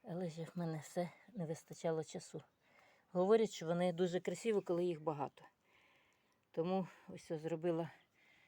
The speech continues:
три ямки. І думаю, вона поплететься, побачимо, наскільки воно красиво. Люди розповідають, що дуже гарно. До речі,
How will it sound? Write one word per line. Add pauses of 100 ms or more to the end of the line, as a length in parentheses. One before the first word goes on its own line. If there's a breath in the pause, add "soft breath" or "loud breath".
(200 loud breath)
три
ямки. (1040 loud breath)
І
думаю,
вона
поплететься,
побачимо, (220 loud breath)
наскільки
воно
красиво. (840 soft breath)
Люди
розповідають,
що
дуже
гарно.
До
речі,